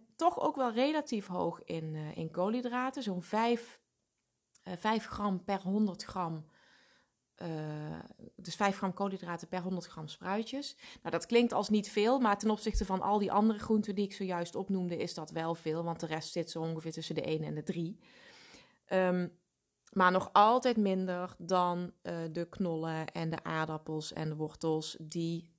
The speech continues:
onder de grond groeien. Ik wil overigens nog wel een uitzondering maken, ehm, bij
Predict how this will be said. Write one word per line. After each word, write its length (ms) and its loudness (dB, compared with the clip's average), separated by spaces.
onder 280 6
de 80 -6
grond 300 -8
groeien. 440 -12
Ik 140 -4
wil 240 4
overigens 480 4
nog 180 2
wel 360 2
een 400 -2
uitzondering 760 0
maken, 680 -4
ehm, 640 -4
bij 640 -4